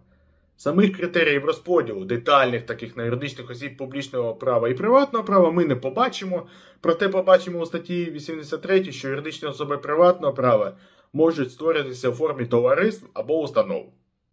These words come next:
Частина перша статті вісімдесят восьмої далі йде: «У статуті товариства зазначається найменування юридичної особи» і так далі, і так далі. От візьмімо, до прикладу, Ощадбанк.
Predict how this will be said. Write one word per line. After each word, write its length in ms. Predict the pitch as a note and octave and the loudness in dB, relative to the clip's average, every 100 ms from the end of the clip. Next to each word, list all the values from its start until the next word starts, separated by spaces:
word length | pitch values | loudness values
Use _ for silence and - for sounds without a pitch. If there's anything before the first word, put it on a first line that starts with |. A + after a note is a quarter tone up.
| _ - | _ -8
Частина 400 | A2 - F3+ G3 | -4 0 2 4
перша 300 | G3+ F#3+ E3 | 2 0 -4
статті 300 | D#3+ D3+ F#3 | -6 -2 -2
вісімдесят 560 | - F3 D#3 D#3 E3 | -2 -4 -4 0 0
восьмої 460 | A#2+ F3+ F3+ C3 B2 | 0 0 2 2 0
далі 340 | A#2 A#2 G#2 | 4 4 2
йде: 180 | G2 G2 | -2 -2
«У 80 | F#2+ | -2
статуті 500 | F#2 D3 A3 B3+ A#3+ | -2 -4 -2 0 0
товариства 640 | A3 G#3+ G3+ G3 A3+ - | 2 0 2 2 0 -2
зазначається 720 | F#3+ E3 D#3 D3+ G3 F#3+ F3+ E3+ | -4 -6 -6 2 2 2 2 4
найменування 600 | E3 D#3+ E3 F#3 D#3+ C3 | 2 0 4 4 4 2
юридичної 500 | C3+ D3+ D#3+ C#3+ C3+ | 0 0 -4 -6 -4
особи» 480 | - A#3+ G3+ F#3+ | 6 6 8 6
і 40 | F3 | 4
так 220 | C3 A#2 | 4 2
далі, 260 | F#3+ G3+ F3+ | 4 6 4
і 40 | |
так 180 | C#3+ B2 | 2 0
далі. 280 | G2+ D#2 - _ _ _ _ _ _ | -2 -6 -12 _ _ _ _ _ _
От 180 | D3+ D3+ | 0 2
візьмімо, 360 | G3+ A#3+ A3+ F3 | 4 4 6 4
до 120 | C3+ | 2
прикладу, 440 | F#3 F#3+ F3 - - | -2 -4 -2 -2 0
Ощадбанк. 760 | D#3 - B2 A2 - - _ | 0 0 -2 -4 -8 -14 _